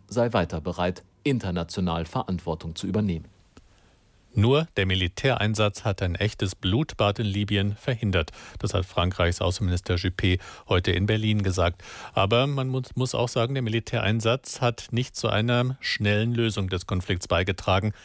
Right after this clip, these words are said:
Speaker 2: Noch immer wird in Libyen gekämpft, noch immer hält sich Machthaber Gaddafi versteckt und noch immer sterben jeden Tag in Libyen Menschen. Cornelia Wegerhoff mit einem Überblick über die aktuelle Lage und einer eindringlichen Schilderung.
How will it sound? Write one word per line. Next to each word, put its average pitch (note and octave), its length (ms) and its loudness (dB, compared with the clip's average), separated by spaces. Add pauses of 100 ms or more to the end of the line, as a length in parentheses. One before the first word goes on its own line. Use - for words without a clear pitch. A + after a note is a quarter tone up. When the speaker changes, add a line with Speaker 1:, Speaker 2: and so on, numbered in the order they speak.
(280)
Speaker 2:
Noch G2+ 120 0
immer G2+ 280 2
wird F#2+ 160 -2
in F#2 100 -2
Libyen F#2+ 400 0
gekämpft, - 840 -2
noch F2+ 200 -4
immer G#2+ 440 2
hält F#2+ 240 -2
sich - 200 -4
Machthaber F2+ 360 0
Gaddafi E2+ 440 0
versteckt - 480 -2 (340)
und F#2 120 0
noch F#2+ 140 2
immer G2 360 2
sterben G2 420 2
jeden G2 240 0
Tag F2+ 240 -2
in F#2+ 100 0
Libyen F#2 360 0
Menschen. D2+ 400 -4 (420)
Cornelia F#2+ 440 4
Wegerhoff A2+ 540 2
mit A#2 140 -2
einem F#2+ 220 0
Überblick A2+ 560 0
über G2 160 -2
die F2+ 180 0
aktuelle F#2 440 0
Lage G#2 420 2 (320)
und A2 360 -2
einer A2+ 460 0
eindringlichen F#2+ 640 0
Schilderung. E2+ 540 -6